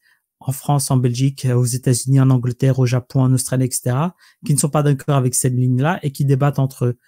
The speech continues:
Mais dans les médias, il n'y a pas de débat. Il n'y a aucun débat. Quiconque n'est pas dans la doxa médiatique est traité de climato-sceptique, alors qu'il y a très peu de scientifiques qui sont sceptiques par rapport au, au réchauffement climatique.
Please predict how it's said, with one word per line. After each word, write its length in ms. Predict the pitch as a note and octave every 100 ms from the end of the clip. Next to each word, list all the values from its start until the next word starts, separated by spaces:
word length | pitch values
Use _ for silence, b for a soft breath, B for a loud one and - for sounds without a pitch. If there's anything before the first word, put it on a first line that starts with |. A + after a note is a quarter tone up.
| _ -
Mais 100 | B2+
dans 160 | C#3 G3+
les 120 | F3+
médias, 280 | D#3 F#3 G3+
il 40 |
n'y 80 | E3
a 60 |
pas 220 | C#3+ D#3+ C#3+
de 60 |
débat. 360 | B2+ A2+ A2 B2
Il 80 | C3
n'y 80 |
a 80 | C#3
aucun 340 | F#3 F#3+ - C3+
débat. 440 | A#2+ A2 C#3+ F#3+ _ -
Quiconque 400 | G#3+ G#3 A#3 G#3+
n'est 80 | D3
pas 120 | E3
dans 100 | D#3
la 80 | C#3
doxa 280 | C#3+ - D3+
médiatique 520 | C#3+ C3+ C#3 D3+ C#3
est 60 |
traité 260 | B2+ A#2+ B2+
de 80 | A#2
climato-sceptique, 880 | - D3+ C3 - A#2+ A#2+ - G3 B2+
alors 180 | C3
qu'il 140 | - A#2+
y 20 |
a 40 | -
très 260 | - - A#3+
peu 320 | - - G#3
de 100 | D3
scientifiques 800 | C3 - D#3 - A#2+ F3+ G#3 - b b b
qui 80 | -
sont 120 | C#3
sceptiques 480 | - B2 - F3+ -
par 120 | B2
rapport 260 | A#2+ D#3 C#3
au, 80 | A#2+ -
au 160 | C#3+ C3
réchauffement 540 | C#3 C3 B2+ - C3
climatique. 580 | - B2 E3+ - C3